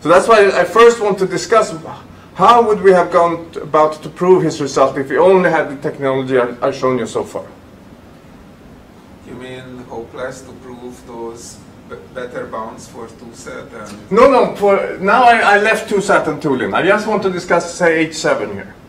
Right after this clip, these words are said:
Speaker 1: We want to prove uselessness for H seven. That you can create instances where it's hard to distinguish when you can almost always satisfy H seven, and from those where you actually get the uniform distribution on the eight bit, on the seven bit strings when,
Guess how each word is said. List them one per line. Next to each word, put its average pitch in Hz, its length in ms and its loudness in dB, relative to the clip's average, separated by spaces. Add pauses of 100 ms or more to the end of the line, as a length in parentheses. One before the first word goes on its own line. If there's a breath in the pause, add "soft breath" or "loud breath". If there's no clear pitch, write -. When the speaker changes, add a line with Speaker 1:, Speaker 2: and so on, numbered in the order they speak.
(420 loud breath)
Speaker 1:
We 151 120 2
want 214 200 2
to 208 80 -2
prove 208 240 2
uselessness 190 580 -2
for 175 120 -2
H 156 160 0
seven. - 340 -4 (1120 loud breath)
That 139 160 -2
you 165 100 4
can 175 380 -2 (360)
create 208 320 2
instances 190 580 0
where 151 120 0
it's 147 80 -12
hard 196 320 4
to 185 80 -2
distinguish 175 540 -4
when 156 160 -2
you 143 80 -2
can 139 140 -2
almost 196 400 0
always 175 340 0
satisfy 151 460 0
H 135 220 -2
seven, 269 440 -2
and 190 120 -4
from 185 160 -4
those 170 260 0
where 175 100 2
you 160 60 2
actually 151 300 -4
get 143 180 -4
the 139 80 -10
uniform 139 500 -2
distribution 123 680 -4
on 113 120 -4
the 113 80 -4
eight 110 220 -6
bit, 117 100 -10 (200)
on 135 140 -2
the 131 80 0
seven 123 320 -6
bit 120 160 -8
strings 117 480 -6
when, 107 280 -8